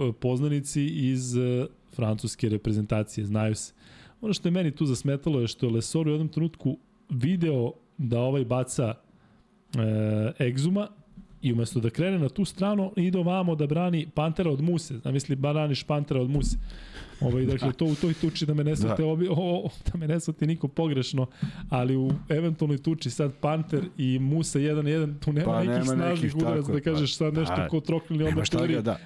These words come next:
Speaker 1: pa si ti u nokautu. To je više
Speaker 2: Zato
Speaker 1: ono,
Speaker 2: kažem,
Speaker 1: znaš, malo
Speaker 2: uletiš na najjačeg i staneš ispred Jabusela
Speaker 1: Znaš.
Speaker 2: i ne dešava se ono. Ali eto, to je, to su, to su stvari na koje, nažalost, Partizan, kad sve sabereš, kad sve sabereš,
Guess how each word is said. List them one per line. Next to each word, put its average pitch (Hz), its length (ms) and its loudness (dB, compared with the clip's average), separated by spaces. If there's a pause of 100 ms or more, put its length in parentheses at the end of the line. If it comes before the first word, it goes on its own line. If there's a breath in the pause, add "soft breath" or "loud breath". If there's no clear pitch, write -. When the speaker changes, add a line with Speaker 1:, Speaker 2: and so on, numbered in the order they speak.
Speaker 1:
pa 156 120 0
si 147 140 -6
ti 160 120 0
u 156 40 2
nokautu. 147 440 0
To 143 200 0
je 143 80 2
više 147 160 2
Speaker 2:
Zato - 180 0
Speaker 1:
ono, 156 100 2
Speaker 2:
kažem, 151 140 2
Speaker 1:
znaš, 151 340 0
malo 147 280 2
Speaker 2:
uletiš 123 640 -2
na 151 100 2
najjačeg 135 480 0
i 101 40 -2
staneš 131 380 0
ispred 107 280 -2
Jabusela 98 440 0
Speaker 1:
Znaš. 139 280 0
Speaker 2:
i 139 120 2
ne 135 60 0
dešava 139 400 0
se - 160 -2
ono. 117 180 -2 (400 loud breath)
Ali 113 220 0
eto, 151 160 -4
to 160 180 0
je, 113 140 -2
to 190 180 0
su, - 140 -6
to 185 160 0
su 165 140 0
stvari 151 280 0
na 131 100 2
koje, 110 200 0
nažalost, 123 500 0
Partizan, 120 460 0
kad 92 140 -6
sve 120 180 0
sabereš, 98 580 -4
kad - 140 -10
sve 156 160 -2
sabereš, 95 500 -4